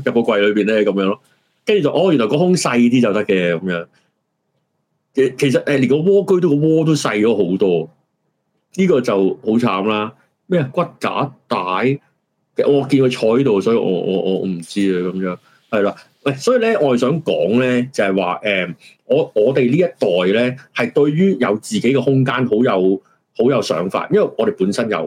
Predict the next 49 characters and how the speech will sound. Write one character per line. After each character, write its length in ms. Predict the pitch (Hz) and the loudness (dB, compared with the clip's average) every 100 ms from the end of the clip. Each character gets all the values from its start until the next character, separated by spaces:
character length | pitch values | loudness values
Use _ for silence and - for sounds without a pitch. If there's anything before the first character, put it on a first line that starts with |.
| - | -2
可 60 | 135 | -2
能 80 | |
有 80 | 90 | 0
間 160 | 107 101 | -2 -2
房 180 | 87 85 | -4 -2
啦， 260 | 92 95 - | -6 -6 -4
可 80 | 135 | -2
能 80 | 95 | 0
你 40 | |
有 100 | 92 | -2
空 160 | 107 104 | -4 -4
間 180 | 101 | -4
啦， 80 | 101 101 | -4 -4
或 80 | 107 | -2
者 100 | 151 | -2
就 100 | 107 | 0
算 120 | 101 | 0
你 40 | 95 | 0
冇， 160 | 82 87 - - | -2 -4 -10 -6
你， 220 | 127 151 - - | -2 -2 -4 -4
你 120 | 139 | -2
睇 260 | 143 143 160 | 0 -2 0
偶 120 | 92 | 0
像 280 | 104 92 90 | 0 -2 -4
劇 140 | - 92 | -6 -6
啊， 420 | 87 95 92 92 90 | -4 -4 -2 -4 -2
你 120 | 107 | -4
睇 240 | 107 101 139 | -2 -2 0
唔 120 | 90 | -2
同 200 | 82 80 | -6 -6
嘅， 400 | 90 95 92 95 - _ _ - | -2 0 0 -4 -6 _ _ -4
嘅 240 | 110 95 | 0 0
電 400 | - 92 90 92 90 | 0 -2 0 0 0
影 80 | |
又 140 | 113 85 | -2 -2
好， 60 | 85 92 | -2 0
你 80 | 107 | 0
覺 80 | 123 | 0
得 120 | 123 | -2
有 140 | 117 107 | -2 -2
自 100 | 110 | 0
己 60 | 107 | -2
間 180 | 127 | 0
屋 120 | 123 - | -2 0
係 160 | 104 | -2
有 160 | 95 113 | 0 0
一 20 | |
個 80 | 117 | -2
fantasy。 460 | - 110 104 - | -2 -4 -4 -6